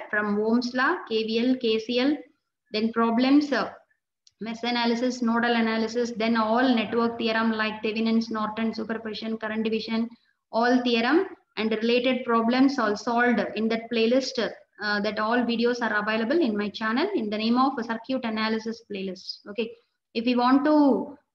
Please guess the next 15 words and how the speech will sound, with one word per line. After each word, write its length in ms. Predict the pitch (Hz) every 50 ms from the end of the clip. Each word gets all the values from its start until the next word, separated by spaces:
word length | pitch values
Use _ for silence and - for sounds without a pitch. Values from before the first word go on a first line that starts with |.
| _ -
uh, 320 | 220 226 226 220 220 220
so 240 | 214 - 262 240 240
if 240 | 240 220 - 220 226
you 120 | 254 226
want 220 | 240 240 247 254
to 60 | 269 285
learn 400 | 262 262 254 262 277 285 277 240
the 100 | 220 220
two 200 | 220 262 269 262
mark 260 | 254 262 262 247 254
problem 380 | 247 240 233 220 240 247 254
related 460 | 233 220 214 226 226 233 247 240 233 -
to 100 | 247 247
all 260 | - 214 220 226 240 233
topics, 400 | 233 226 220 220 - 330 330 -